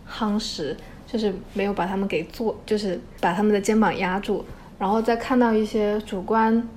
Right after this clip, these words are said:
主观性很强的议论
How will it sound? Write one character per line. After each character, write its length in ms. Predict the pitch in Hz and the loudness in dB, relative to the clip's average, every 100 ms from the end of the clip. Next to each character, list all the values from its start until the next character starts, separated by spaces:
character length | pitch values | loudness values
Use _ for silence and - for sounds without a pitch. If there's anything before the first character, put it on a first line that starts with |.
| - - - - | -14 -16 -16 -8
主 220 | 208 180 | -4 -2
观 280 | 208 214 220 | 2 2 4
性 200 | 247 220 | 4 4
很 240 | 190 165 | 2 -4
强 360 | 175 - 165 180 | -6 -4 -2 0
的 320 | 233 214 190 | 2 2 2
议 180 | 233 269 | 2 4
论 420 | 233 208 185 | 4 4 0